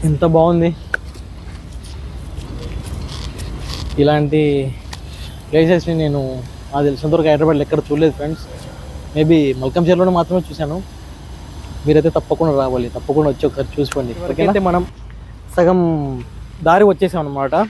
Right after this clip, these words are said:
Speaker 1: ఇక్కడికి వచ్చాక చాలా ఆపుకోలేని పరిస్థితి నాది. జెంట్స్ టాయిలెట్,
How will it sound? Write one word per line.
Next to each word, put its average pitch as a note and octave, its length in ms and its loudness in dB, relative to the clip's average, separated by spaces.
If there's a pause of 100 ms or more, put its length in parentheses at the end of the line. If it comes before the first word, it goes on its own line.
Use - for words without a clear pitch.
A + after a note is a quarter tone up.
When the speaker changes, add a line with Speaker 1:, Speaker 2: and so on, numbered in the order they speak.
(640)
Speaker 1:
ఇక్కడికి F3+ 240 4
వచ్చాక F#3 300 2 (580)
చాలా D#3+ 240 0 (1080)
ఆపుకోలేని F#3 540 6
పరిస్థితి D#3 380 -2
నాది. D3 240 -2 (920)
జెంట్స్ A#3 280 4
టాయిలెట్, F#3+ 340 4